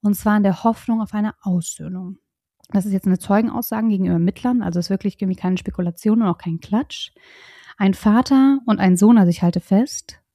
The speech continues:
hatten eine nachweislich angespannte Beziehung, hatten viel zu klären, viel Konfliktpotenzial. Ich will gar nicht wissen,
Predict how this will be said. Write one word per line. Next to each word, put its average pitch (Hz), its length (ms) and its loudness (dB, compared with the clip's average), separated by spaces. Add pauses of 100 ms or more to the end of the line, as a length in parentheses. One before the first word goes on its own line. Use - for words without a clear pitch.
hatten - 300 -4
eine 185 240 2
nachweislich 208 720 -2
angespannte 190 560 -2
Beziehung, 185 640 0 (140)
hatten 208 260 -2
viel 277 340 6
zu 285 140 0
klären, 196 540 2
viel 262 200 2
Konfliktpotenzial. 196 840 -2
Ich 185 100 -6
will 202 100 0
gar 196 160 0
nicht 214 160 -2
wissen, 226 460 2